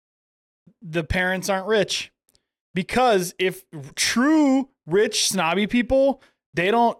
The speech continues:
they don't stoop down to, like, the grocery store g-, things. They would just shove other, their money in other people's face. They would, they would, like,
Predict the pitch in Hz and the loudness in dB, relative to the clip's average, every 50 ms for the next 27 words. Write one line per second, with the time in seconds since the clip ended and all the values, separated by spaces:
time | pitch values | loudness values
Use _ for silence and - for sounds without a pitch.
0 | _ - 147 156 180 202 214 220 196 190 - - - - 190 196 196 - - 170 | _ -10 -4 -2 0 0 0 0 -2 -2 -6 -8 -4 -2 -2 -2 -2 -2 -4 -2
1 | 151 160 165 180 190 180 - 185 170 160 156 147 131 - - _ _ - 147 127 | -2 0 0 0 -2 -2 -4 -2 0 0 0 0 -2 -6 -18 _ _ -20 -8 -8
2 | 156 135 - 151 156 156 147 - 170 156 - - 160 160 156 151 151 143 127 _ | -8 -6 -4 -2 -2 -2 -2 -4 -6 -8 -4 -2 0 0 2 0 0 -2 -6 _
3 | - 131 143 - - - - _ _ - 170 151 160 185 214 220 - - - - | -18 -20 -20 -20 -20 -20 -20 _ _ -6 -4 -2 -2 -2 -2 -4 -6 -10 -14 -20
4 | - _ _ 156 180 214 269 285 311 226 226 233 208 - - - 190 185 190 185 | -20 _ _ -2 0 0 0 0 -2 0 0 0 0 0 0 0 2 2 2 0
5 | 170 - 170 170 170 180 175 151 147 165 170 175 165 156 147 147 160 175 170 151 | 0 0 -2 0 0 0 -4 -2 -2 0 0 0 2 2 0 0 0 0 0 0
6 | 147 143 143 143 143 - 139 123 120 - - - 135 117 95 - - - 156 175 | 0 0 0 -2 -4 -6 -10 -10 -10 -12 -8 -8 -8 -8 -6 -10 -10 -4 0 0
7 | 185 208 233 185 170 196 208 233 240 254 247 220 - - | 2 2 0 0 2 2 2 2 2 2 0 0 -2 -8